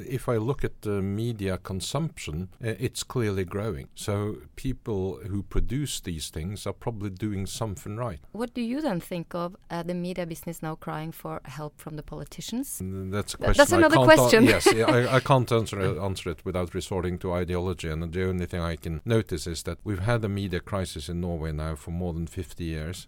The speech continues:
Speaker 1: It's forty-nine years since we instituted press support, uh, and it hasn't seemingly worked because the media still seems to be in a crisis of change. That being said, to me, the, the political issue is not one about,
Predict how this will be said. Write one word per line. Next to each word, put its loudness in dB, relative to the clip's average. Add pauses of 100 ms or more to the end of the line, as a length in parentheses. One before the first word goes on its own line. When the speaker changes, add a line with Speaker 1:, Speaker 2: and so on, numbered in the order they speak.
Speaker 1:
It's -16
forty-nine -2
years -6
since -10
we -4
instituted -8 (420)
press 0
support, -8 (120)
uh, 2
and 4
it 0
hasn't -2
seemingly -2
worked -6
because -6
the -8
media -2
still -2
seems -6
to -12
be -4
in -8
a -8
crisis -8
of -12
change. -4 (300)
That -4
being -2
said, 0 (120)
to -2
me, 4
the, 2 (120)
the -2
political -2
issue -4
is -6
not -6
one -2
about, -4